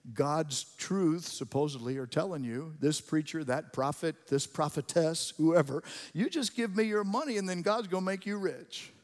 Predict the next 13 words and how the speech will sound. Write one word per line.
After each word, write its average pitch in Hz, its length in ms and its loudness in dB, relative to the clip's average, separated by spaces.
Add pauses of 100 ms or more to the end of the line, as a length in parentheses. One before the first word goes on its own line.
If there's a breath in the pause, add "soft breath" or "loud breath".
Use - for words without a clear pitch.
(600)
And 143 140 4
I'm 143 100 2
telling 170 280 0
you, - 20 -2
it's 131 120 -6
not 151 200 0
true. - 340 -6 (1120 soft breath)
Overinflated 180 720 4
claims 139 420 2
that 135 60 -4
are 131 60 -2
gonna 131 120 -2
pop. 110 360 -4